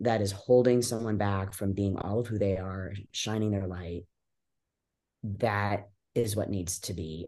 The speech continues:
addressed and fixed. And then we ourselves need to go, "Where am I holding myself back?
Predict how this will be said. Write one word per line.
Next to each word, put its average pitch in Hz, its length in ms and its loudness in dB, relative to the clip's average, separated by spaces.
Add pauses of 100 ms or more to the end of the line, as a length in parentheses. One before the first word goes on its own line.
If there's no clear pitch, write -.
addressed - 520 -10
and - 140 -12
fixed. - 420 -10
And 98 220 -2
then 82 420 -6 (160)
we 117 400 2
ourselves 95 760 -2
need 95 200 -8
to 95 100 -8
go, 92 180 -6
"Where 113 300 4
am 110 80 2
I 107 60 0
holding 101 360 -2
myself 92 360 -6
back? 107 340 -2